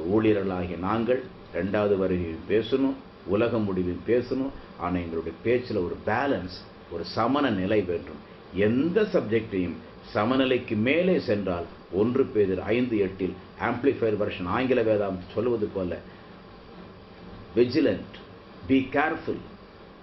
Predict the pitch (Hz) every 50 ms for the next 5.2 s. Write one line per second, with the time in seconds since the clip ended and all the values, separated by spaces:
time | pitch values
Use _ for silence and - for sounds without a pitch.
0 | - - - - - - - - 101 101 98 92 87 82 78 - - - - -
1 | - - - 104 107 - 107 123 143 143 139 - - 131 104 - - - - -
2 | - - 85 85 95 127 135 151 165 165 151 120 107 110 - - - - - 95
3 | 98 98 87 92 90 - - 131 143 160 185 190 180 156 160 151 147 143 131 113
4 | 107 101 95 92 - - - - - - - - 90 98 104 101 95 95 92 -
5 | - 82 80